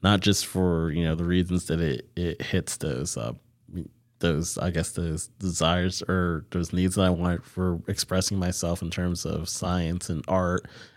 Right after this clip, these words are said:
and biochemistry and all those things, but just, like, the final product, the culture of beer, um, you know, the experience of it,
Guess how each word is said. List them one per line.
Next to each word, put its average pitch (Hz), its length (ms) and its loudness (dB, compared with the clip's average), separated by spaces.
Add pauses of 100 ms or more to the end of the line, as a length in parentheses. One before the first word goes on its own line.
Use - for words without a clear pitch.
(160)
and 82 320 0
biochemistry 90 800 2
and 90 100 4
all 87 120 2
those 87 160 0
things, 87 340 -2
but 90 140 -6
just, - 240 0
like, 95 120 -2
the 104 80 2
final 90 380 0
product, 92 580 -2 (340)
the 98 80 -2
culture 95 540 2
of 92 200 -2
beer, 90 480 0 (400)
um, 82 580 0 (160)
you 90 180 0
know, 87 360 -2 (260)
the 87 100 0
experience 90 880 0
of 85 180 -2
it, 85 280 0